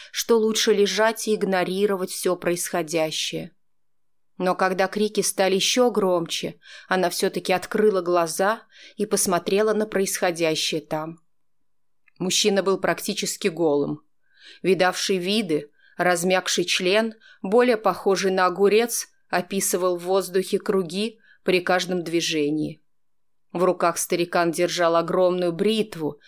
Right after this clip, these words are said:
с которой уже стекала алая кровь. «А ты ничего»,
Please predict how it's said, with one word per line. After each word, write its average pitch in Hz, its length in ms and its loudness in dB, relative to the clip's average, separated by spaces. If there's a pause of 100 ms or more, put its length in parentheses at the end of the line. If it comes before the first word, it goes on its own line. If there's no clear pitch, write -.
(120)
с - 100 -6
которой 170 500 2
уже 170 220 0
стекала 165 540 0
алая 156 420 0
кровь. 151 580 -4 (1000)
«А 156 240 -6
ты 165 260 -2
ничего», 170 920 0